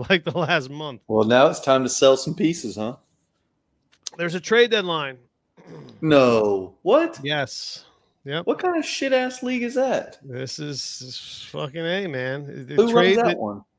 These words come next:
Speaker 1: the trade deadline was at kickoff of, of this Thursday game.
Speaker 2: Who runs that league?
Speaker 1: Scott. It's his league.
Speaker 2: Oh,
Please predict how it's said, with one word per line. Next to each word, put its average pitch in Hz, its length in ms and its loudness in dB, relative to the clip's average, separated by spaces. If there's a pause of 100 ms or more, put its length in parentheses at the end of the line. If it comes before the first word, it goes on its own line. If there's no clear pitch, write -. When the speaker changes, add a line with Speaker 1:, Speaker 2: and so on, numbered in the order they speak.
Speaker 1:
the 156 80 -12
trade 190 440 -10
deadline 190 520 -10
was 165 200 -8
at 143 120 -6
kickoff 127 420 -10
of, 120 100 -18
of 113 200 -16
this 117 240 -20 (100)
Thursday 131 400 -12
game. 113 260 -12 (520)
Speaker 2:
Who 220 160 0
runs 156 260 2
that 120 220 -2
league? 95 240 -10 (600)
Speaker 1:
Scott. 160 440 -10 (1300)
It's - 80 -20
his 123 180 -14
league. 147 280 -14 (1500)
Speaker 2:
Oh, 107 400 -4